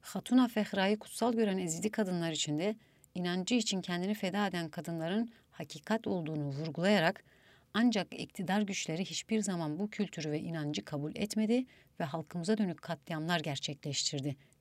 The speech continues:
denmekte ve bu katliamların Ezidi Kürt halkı üzerinde büyük etkilerinin olduğuna dikkat çekmektedir. Varlığını korumanın tek yolu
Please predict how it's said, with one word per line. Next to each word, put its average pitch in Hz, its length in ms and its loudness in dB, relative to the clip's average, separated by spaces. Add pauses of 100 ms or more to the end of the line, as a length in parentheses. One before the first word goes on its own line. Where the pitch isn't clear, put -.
denmekte 156 680 -2 (260)
ve 185 120 -2
bu 214 80 -2
katliamların 196 840 -2 (240)
Ezidi 190 420 0
Kürt - 240 -4
halkı 180 340 -4
üzerinde 160 640 -2 (300)
büyük 226 240 0
etkilerinin 170 640 -2
olduğuna 165 500 -4
dikkat 147 280 -8
çekmektedir. 151 680 2 (760)
Varlığını 196 480 4
korumanın 208 540 0
tek 226 300 -4
yolu 214 300 0